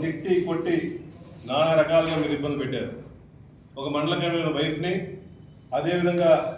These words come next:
వాళ్ళకి సంబంధించిన కుటుంబ సభ్యుల్ని నేరుగా ఎస్ఐలు, సిఐలు ముగ్గురు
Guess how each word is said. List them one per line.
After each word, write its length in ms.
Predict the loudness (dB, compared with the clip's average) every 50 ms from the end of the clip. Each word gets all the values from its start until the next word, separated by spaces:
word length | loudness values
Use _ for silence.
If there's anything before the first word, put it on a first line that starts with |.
| -10 -14 -16 -16 -18 -18 -20 -20 -20 -18 -18 -16 -12 -10 -8 -4 -2
వాళ్ళకి 220 | 0 0 0 0
సంబంధించిన 320 | -2 -2 -2 -2 -2 -4 -4 -6
కుటుంబ 200 | -6 -4 -4 -4 -2 -2
సభ్యుల్ని 440 | -2 -2 -2 -2 -2 -2 -2 -2 -2 -2 -4 -6 -8 -12 -16 -18 -20 -20 -20 -20 -20 -20 -20 -18 -10 -6 -2
నేరుగా 360 | 0 0 2 2 4 4 4 4 4
ఎస్ఐలు, 400 | 4 2 0 2 2 2 2 2 2 2 2
సిఐలు 440 | 2 2 2 2 0 0 0 0 0 0 -2 -4 -8 -12 -14 -18 -20 -20 -20 -20 -20 -20 -20 -18 -16 -14
ముగ్గురు 280 | -8 -2 0 4 4